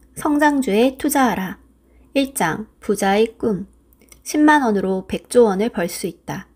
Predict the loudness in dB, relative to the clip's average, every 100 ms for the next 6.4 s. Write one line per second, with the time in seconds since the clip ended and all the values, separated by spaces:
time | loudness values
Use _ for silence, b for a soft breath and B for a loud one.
0 | _ _ _ b b b b b 0 4
1 | 4 4 2 -6 _ _ -2 2 2 2
2 | 0 2 2 2 0 2 2 2 2 -2
3 | -2 -6 0 -2 2 -2 -2 -8 -8 -10
4 | _ _ b b b b 2 4 6 2
5 | 0 2 2 0 -2 -2 -4 -4 -8 -6
6 | -8 -6 -6 -8